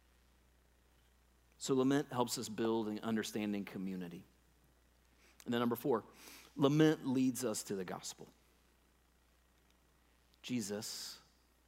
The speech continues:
the man of sorrows. Jesus understands sorrow and grief. Jesus understands loss. Jesus lost his humanly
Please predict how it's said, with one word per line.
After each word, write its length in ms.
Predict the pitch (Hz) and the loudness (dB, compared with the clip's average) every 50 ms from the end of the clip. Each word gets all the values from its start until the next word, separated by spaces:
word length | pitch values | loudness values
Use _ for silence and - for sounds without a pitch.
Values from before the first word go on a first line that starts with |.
| _ _ _ _ _ _ _ _ _ _ - | _ _ _ _ _ _ _ _ _ _ -8
the 60 | 110 | -6
man 200 | 104 101 92 92 | -6 -4 -4 -6
of 80 | 90 92 | -6 -8
sorrows. 600 | - - - - - - - - - - - - _ _ _ _ _ _ _ _ _ _ _ _ _ _ _ _ _ _ _ _ _ _ _ _ _ _ _ _ _ _ _ _ _ _ _ _ _ _ - | -10 -12 -14 -16 -18 -18 -18 -16 -16 -16 -16 -18 _ _ _ _ _ _ _ _ _ _ _ _ _ _ _ _ _ _ _ _ _ _ _ _ _ _ _ _ _ _ _ _ _ _ _ _ _ _ -12
Jesus 640 | - - 127 135 147 131 127 117 110 - - - - - | -8 -4 -2 -2 -2 -2 -2 -2 -4 -4 -8 -10 -10 -6
understands 800 | 123 107 98 98 92 - - - 117 107 101 92 90 90 - - - | -4 -4 -2 -2 -4 -6 -6 -6 -6 -4 -4 -4 -6 -6 -8 -10 -10
sorrow 460 | - - 110 92 95 92 92 101 101 | -8 -6 -4 -4 -4 -4 -4 -6 -6
and 160 | 95 104 101 | -8 -8 -8
grief. 260 | 95 95 98 104 - - - - - _ _ _ _ _ _ _ _ _ _ _ _ _ _ _ _ _ _ _ _ _ _ _ _ _ _ _ _ _ _ _ _ _ _ _ _ _ - | -8 -8 -10 -12 -14 -20 -20 -20 -20 _ _ _ _ _ _ _ _ _ _ _ _ _ _ _ _ _ _ _ _ _ _ _ _ _ _ _ _ _ _ _ _ _ _ _ _ _ -8
Jesus 400 | - - 123 110 117 107 - - | -4 -4 -4 -2 -2 -4 -6 -4
understands 640 | 127 110 104 101 - - - 110 107 101 95 92 | -6 -6 -6 -6 -8 -6 -6 -6 -6 -8 -10 -10
loss. 540 | 92 98 95 - - - - - - - - - _ _ _ _ _ _ _ _ _ _ _ _ _ _ _ _ _ _ _ _ - - - _ _ _ _ _ _ _ _ _ _ _ _ _ - | -10 -10 -10 -10 -12 -14 -14 -14 -14 -16 -18 -20 _ _ _ _ _ _ _ _ _ _ _ _ _ _ _ _ _ _ _ _ -20 -20 -20 _ _ _ _ _ _ _ _ _ _ _ _ _ -10
Jesus 360 | - 120 117 110 113 101 - | -4 -2 -2 -2 -2 -4 -4
lost 260 | 120 107 104 104 - | -4 -4 -4 -4 -6
his 240 | 104 - - - - _ _ _ _ _ _ _ _ _ _ _ _ _ _ _ _ _ _ _ _ _ _ _ _ _ _ _ _ _ _ _ _ _ _ _ _ _ _ _ _ _ _ _ _ _ _ _ _ _ _ - | -10 -10 -12 -14 -16 _ _ _ _ _ _ _ _ _ _ _ _ _ _ _ _ _ _ _ _ _ _ _ _ _ _ _ _ _ _ _ _ _ _ _ _ _ _ _ _ _ _ _ _ _ _ _ _ _ _ -16
humanly 600 | - - 135 131 123 123 123 120 123 123 123 | -8 0 2 4 4 4 4 4 2 0 0